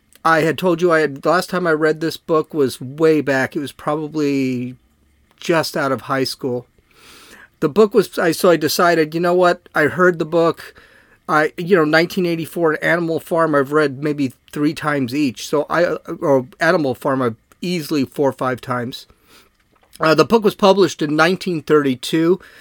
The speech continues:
and is about a stranger who walks into a government-controlled utopia.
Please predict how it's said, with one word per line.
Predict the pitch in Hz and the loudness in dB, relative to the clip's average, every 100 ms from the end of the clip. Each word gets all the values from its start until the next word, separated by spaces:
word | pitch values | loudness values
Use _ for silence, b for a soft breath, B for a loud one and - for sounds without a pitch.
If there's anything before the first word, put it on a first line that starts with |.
| B B | B B
and | 160 156 | -2 0
is | 151 | 0
about | 151 151 147 | 2 2 2
a | 127 | 0
stranger | - - 185 202 208 214 214 | -6 0 2 4 4 2 2
who | 175 | 0
walks | 143 139 160 175 - | -2 0 0 -2 -2
into | 190 - 160 | -4 0 0
a | 131 | 0
government-controlled | 127 156 196 185 185 - 135 - 160 156 151 | 0 0 2 0 -4 -6 -8 -2 2 2 0
utopia. | 143 135 - 151 139 - 120 107 | -6 -8 -8 -4 -4 -2 -6 -6